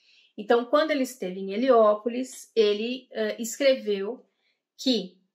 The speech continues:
havia um pássaro que de, a cada quinhentos anos ele voava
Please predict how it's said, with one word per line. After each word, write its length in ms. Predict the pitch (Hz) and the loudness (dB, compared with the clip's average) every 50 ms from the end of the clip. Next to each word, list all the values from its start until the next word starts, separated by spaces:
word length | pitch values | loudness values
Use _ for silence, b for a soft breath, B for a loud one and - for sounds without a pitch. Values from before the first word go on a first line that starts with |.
| _ _ _ _ _ _ _ _ _ _ _ _ _ _ _ _ _ _ _ _ _ | _ _ _ _ _ _ _ _ _ _ _ _ _ _ _ _ _ _ _ _ _
havia 360 | _ 240 247 214 196 220 226 | _ 0 0 0 0 0 0
um 80 | 254 262 | 0 0
pássaro 680 | 262 - 277 247 214 202 214 - - 240 226 247 247 _ _ _ _ _ _ _ _ _ _ _ _ _ _ _ _ _ _ _ | 0 2 2 2 2 0 -4 -6 -10 -10 -10 -10 -14 _ _ _ _ _ _ _ _ _ _ _ _ _ _ _ _ _ _ _
que 720 | _ - 254 240 240 233 233 226 226 220 214 214 214 208 - | _ -8 -6 -4 -4 -4 -4 -4 -4 -6 -6 -8 -10 -12 -16
de, 240 | 196 - 202 202 196 | -16 -12 -12 -8 -4
a 120 | 202 214 | -4 -4
cada 320 | 220 - 262 254 247 262 254 | -2 0 0 2 2 0 -2
quinhentos 680 | - 269 254 247 240 247 294 339 - - 311 285 - | -2 -4 -2 0 0 -2 -2 -4 -8 -12 -14 -6 -6
anos 640 | 220 214 208 208 220 233 254 233 - - - - _ _ _ _ _ _ _ _ _ b b b b b b b b b b _ _ | -4 -4 -4 -6 -10 -12 -16 -18 -18 -20 -20 -20 _ _ _ _ _ _ _ _ _ b b b b b b b b b b _ _
ele 280 | - 220 220 226 233 262 | 0 0 0 2 0 -2
voava 800 | 254 285 294 285 247 226 226 233 247 262 262 285 277 285 - | -4 0 2 4 4 4 4 2 2 0 -2 -6 -10 -10 -12